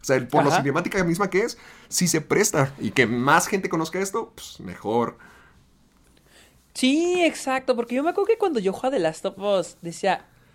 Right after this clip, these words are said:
Speaker 2: "Estaría muy chido que otras personas", porque no todo el mundo juega videojuegos, más, es más la gente que no juega videojuegos.
Speaker 1: Sí.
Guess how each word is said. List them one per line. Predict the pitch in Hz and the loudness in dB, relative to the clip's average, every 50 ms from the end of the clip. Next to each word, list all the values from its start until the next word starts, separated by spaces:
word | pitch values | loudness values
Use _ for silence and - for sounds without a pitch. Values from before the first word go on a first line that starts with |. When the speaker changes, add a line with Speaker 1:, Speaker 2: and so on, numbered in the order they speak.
| _ _ - | _ _ -20
Speaker 2:
"Estaría | - - - 226 233 247 262 | -20 -12 -10 -8 -8 -6 -6
muy | 269 277 294 285 277 - _ | -4 -4 -6 -6 -8 -10 _
chido | - - - - 233 233 233 208 233 226 226 233 240 - - - _ | -12 -10 -6 -4 -4 -4 2 2 2 2 2 -2 -6 -12 -20 -20 _
que | - 190 180 - | -6 -4 -4 -4
otras | - 240 277 277 - 302 320 240 226 - | -2 -2 -2 -2 -2 -2 -2 -2 -4 -4
personas", | - 202 180 - - 190 190 185 170 170 - - - _ | -4 -4 -4 -4 -6 -6 -6 -4 -6 -6 -8 -10 -12 _
porque | 170 165 - 170 | -10 -8 -6 -6
no | 185 196 214 240 262 262 | -4 -2 0 0 0 0
todo | 262 - 370 370 359 | 0 -2 0 0 2
el | 302 | 2
mundo | 240 220 233 247 240 214 | 2 2 2 2 2 0
juega | - - 202 208 220 214 | 2 2 2 4 4 4
videojuegos, | 190 160 135 127 - - 196 214 170 135 123 - - 151 | 4 2 0 -2 -4 -6 -6 -6 -4 -6 -10 -10 -12 -10
más, | 165 165 165 160 143 160 | -8 -6 -6 -6 -8 -8
es | 139 143 139 - | -12 -14 -12 -12
más | 160 160 165 170 180 175 | -8 0 4 4 4 4
la | 185 185 175 | 4 2 2
gente | 175 190 175 170 196 | 2 0 0 -2 -2
que | - 170 151 | -4 -4 -2
no | 147 147 | -2 0
juega | - 160 165 | 2 2 2
videojuegos. | 165 160 151 143 - 180 180 165 147 139 - | 2 2 0 2 2 4 4 4 2 0 -4
Speaker 1:
Sí. | - | -8